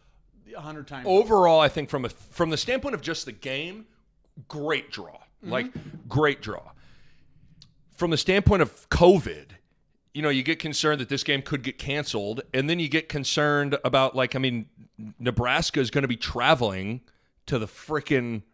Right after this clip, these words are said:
Speaker 2: to, to Ronaville. I mean, they're going to Ronaville, brother.
Speaker 1: They're
Speaker 2: The,
Speaker 1: going
Speaker 2: the
Speaker 1: to
Speaker 2: Rutgers
Speaker 1: Ronaville?
Speaker 2: Ronas.
Speaker 1: <laughs>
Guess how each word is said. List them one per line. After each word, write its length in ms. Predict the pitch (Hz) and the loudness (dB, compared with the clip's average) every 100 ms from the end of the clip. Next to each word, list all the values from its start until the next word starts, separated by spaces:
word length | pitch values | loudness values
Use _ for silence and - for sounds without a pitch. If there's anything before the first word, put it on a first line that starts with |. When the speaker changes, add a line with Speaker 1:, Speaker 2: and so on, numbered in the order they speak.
| _ | _
Speaker 2:
to, 280 | - 120 101 - | -4 -4 -6 -6
to 140 | 127 | -4
Ronaville. 600 | 110 147 196 98 78 60 - _ _ _ _ _ _ _ _ _ 139 | 0 2 4 2 -6 -18 -20 _ _ _ _ _ _ _ _ _ -6
I 40 | |
mean, 60 | 196 | -2
they're 80 | |
going 120 | 269 165 | 2 2
to 60 | |
Ronaville, 560 | 135 147 131 101 87 80 | 6 6 4 0 -10 -10
brother. 260 | 90 90 | -10 -10
Speaker 1:
They're 120 | 113 170 | -10 -10
Speaker 2:
The, 120 | 139 | -4
Speaker 1:
going 60 | |
Speaker 2:
the 100 | 143 | -2
Speaker 1:
to 60 | 131 | 2
Speaker 2:
Rutgers 500 | 165 135 202 190 135 | 2 2 0 0 2
Speaker 1:
Ronaville? 380 | 139 147 131 - | 4 6 4 -2
Speaker 2:
Ronas. 220 | - - - - 294 - 285 | -8 -10 -14 -18 -18 -14 -14
Speaker 1:
<laughs> 320 | 285 - | -14 -12